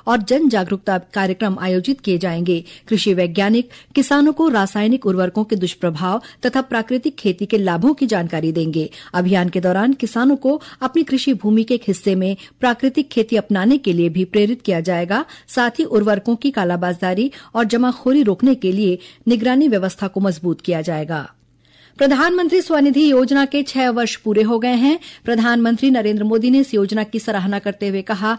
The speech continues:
कि पीएम स्वनिधि ने बिना गारंटी के ऋण, वित्तीय समावेशन और विकास के नए अवसर खोलकर लाखों रेहड़ी पटरी वालों के जीवन स्तर में सुधार किया है। प्रधानमंत्री मोदी ने सोशल मीडिया पोस्ट में कहा कि ये योजना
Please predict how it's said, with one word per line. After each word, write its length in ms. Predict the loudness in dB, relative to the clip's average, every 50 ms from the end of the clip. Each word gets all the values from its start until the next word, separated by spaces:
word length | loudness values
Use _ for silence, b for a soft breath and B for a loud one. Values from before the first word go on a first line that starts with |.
| B B B B B
कि 100 | -4 -2
पीएम 320 | 2 2 4 4 4 2
स्वनिधि 440 | 2 0 0 0 0 0 0 0 0
ने 120 | 2 2 0
बिना 240 | 0 0 0 0 0
गारंटी 400 | -2 -2 -2 -2 -4 -4 -4 -6
के 160 | -2 -2 -2
ऋण, 220 | 0 0 -2 -2 -4 B B B B B B
वित्तीय 360 | -2 -2 -2 0 0 0 0 0
समावेशन 640 | 0 -2 -2 -2 0 0 0 0 0 0 -2 -4 -2
और 220 | -2 -2 -2 -2
विकास 400 | -2 -4 -4 -2 -2 -2 -2 -4
के 140 | -2 0 2
नए 220 | 2 2 2 2
अवसर 260 | 0 0 -2 -4 -6 -6
खोलकर 500 | -4 -4 -2 -2 -2 -2 -2 -2 -4 B B B B B B
लाखों 380 | 0 0 0 0 0 0 2
रेहड़ी 280 | 2 2 2 2 0 -2
पटरी 340 | -2 -4 -6 -6 -4 -2 -2 -2
वालों 240 | 0 0 -2 -2
के 160 | -2 -2 -4 -4
जीवन 280 | -2 -2 -4 -4 -4 -6
स्तर 240 | -6 -6 -4 -2
में 100 | -2 -2
सुधार 340 | -2 -4 -6 -6 -4 -6 -6
किया 220 | -6 -6 -4 -4 -4
है। 220 | -4 -4 -6 -6 -8 B B B B B
प्रधानमंत्री 580 | -2 0 0 0 0 0 0 -2 -2 -2 -2 -2
मोदी 260 | 0 -2 -2 -2 -2
ने 120 | -2 -2
सोशल 320 | -2 -2 -4 -2 -2 -4 -2
मीडिया 260 | -2 -2 -2 -4 -6
पोस्ट 360 | -4 -4 -4 -4 -4 -4 -6
में 100 | -6 -6
कहा 300 | -6 -8 -8 -6 -6 -8
कि 160 | -6 -4 -4
ये 60 | -2
योजना 480 | -2 0 -2 -2 -2 -4 -4 -4 -4 -4